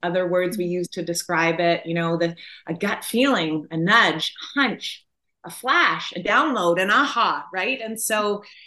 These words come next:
it, um, it's, it's, it's just something that arrives, that's there. It ba-, bypasses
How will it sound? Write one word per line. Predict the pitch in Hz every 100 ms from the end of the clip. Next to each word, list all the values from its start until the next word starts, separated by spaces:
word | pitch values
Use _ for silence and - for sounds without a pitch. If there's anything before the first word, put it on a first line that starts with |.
| _ -
it, | 214 - -
um, | 202 202 196 196 190 185 - -
it's, | 208 - -
it's, | 202 - - - _ -
it's | 190 -
just | 208 -
something | 269 277 294 311
that | 254 190
arrives, | 170 170 196 269 285
that's | 202 170 -
there. | 175 170 202 294 285 _ _ _ -
It | 170
ba-, | 175 196 240 202 175
bypasses | 196 240 254 226 247 - 285